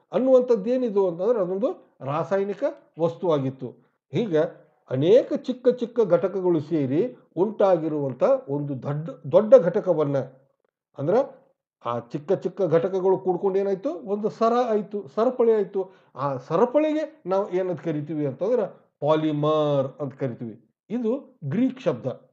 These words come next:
ಹೌದಾ? ಇದು ಗ್ರೀಕ್ ಶಬ್ದ. ಕೆಲವು ವಿಜ್ಞಾನದೊಳಗೆ ಇಂಥ ಪದಗಳು ಬರ್ತಿರ್ತಾವ, ಅವುಗಳ ಅರ್ಥ ತಿಳ್ಕೊಬೇಕು. ಹಾಗಾಗಿ ಈ ಪಾಲಿಮರ್ ಅನ್ನುವಂಥದ್ದು ಏನದು ಅಂತಂದ್ರೆ ಗ್ರೀಕ್ ಪದ. ಇಲ್ಲಿ ಪಾಲಿ ಹೆಸರು ಬರ್ತೈತಿ.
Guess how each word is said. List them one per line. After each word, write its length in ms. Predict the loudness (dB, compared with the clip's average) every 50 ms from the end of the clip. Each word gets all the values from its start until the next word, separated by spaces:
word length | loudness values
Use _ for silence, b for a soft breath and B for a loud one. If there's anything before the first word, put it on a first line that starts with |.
| _ _ _ _ _ _
ಹೌದಾ? 480 | -4 -2 0 0 -2 -4 -10 -18 _ -8
ಇದು 160 | -8 -6 -6
ಗ್ರೀಕ್ 320 | -4 -4 -2 -4 -4 -2 -4
ಶಬ್ದ. 200 | -4 -4 -4 -6
ಕೆಲವು 360 | -8 -4 -2 0 0 0 0
ವಿಜ್ಞಾನದೊಳಗೆ 920 | 0 -2 -2 2 2 2 2 2 0 0 0 2 0 0 -2 -6 -14 _ _ -12
ಇಂಥ 160 | -4 -2 0
ಪದಗಳು 520 | 0 0 -2 -4 -2 -2 0 0 0 0
ಬರ್ತಿರ್ತಾವ, 640 | 0 -2 -4 -4 -4 -6 -4 -2 -2 -2 -2 -2 -4 B B _
ಅವುಗಳ 260 | 0 0 0 0 0
ಅರ್ಥ 320 | -4 -4 -6 -6 -4 -2 -2 -2 -2
ತಿಳ್ಕೊಬೇಕು. 640 | -2 -4 -4 -2 -2 -4 -4 -4 -6 -10 -14 -16 b b b b b b b
ಹಾಗಾಗಿ 640 | -10 -8 -6 -4 -4 -2 -4 -4 -6 -8 -16 _ _ -8
ಈ 100 | -8 -6
ಪಾಲಿಮರ್ 560 | -4 -2 0 2 2 0 2 4 4 4 4
ಅನ್ನುವಂಥದ್ದು 640 | 4 0 0 0 0 0 0 0 -2 -4 -2 -2 -2
ಏನದು 340 | 0 0 0 0 -2 -2
ಅಂತಂದ್ರೆ 440 | -2 -4 -2 -2 -2 -2 -4 -8 -12 -14
ಗ್ರೀಕ್ 360 | -8 -4 -2 -2 -2 -4 -4 -4
ಪದ. 460 | -2 0 0 0 -2 -4 -10 -18 _ -8
ಇಲ್ಲಿ 320 | -6 -4 -2 -2 -2 -4
ಪಾಲಿ 560 | -6 -6 -4 0 2 2 2 2 0 -2 -4 -6 -10 _ _ _ _ _ _ _ _ _ _ -6
ಹೆಸರು 260 | -4 -4 0 0 0 0
ಬರ್ತೈತಿ. 480 | 0 -2 -4 -6 -8 -8 -12 -18 -20